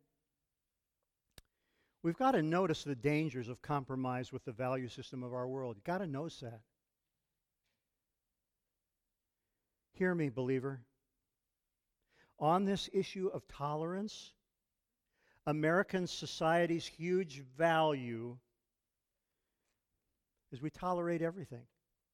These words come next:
and anything. A-, and when the church won't tolerate it within its fellowship, they look so narrow and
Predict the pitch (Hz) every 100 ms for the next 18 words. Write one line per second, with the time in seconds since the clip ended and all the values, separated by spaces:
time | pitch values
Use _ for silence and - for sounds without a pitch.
0 | _ _ _ _ - 143 151 160 - 113
1 | - _ _ _ _ _ _ _ _ _
2 | _ _ _ _ _ _ _ _ _ _
3 | _ _ _ _ _ _ _ _ _ _
4 | _ _ _ _ _ _ _ - _ 160
5 | - 165 160 165 160 - 196 - 175 180
6 | - 175 185 180 175 175 151 180 165 160
7 | 170 147 - 165 170 175 156 147 156 147
8 | 151 - 165 160 147 135 139 139 147 151
9 | 147 117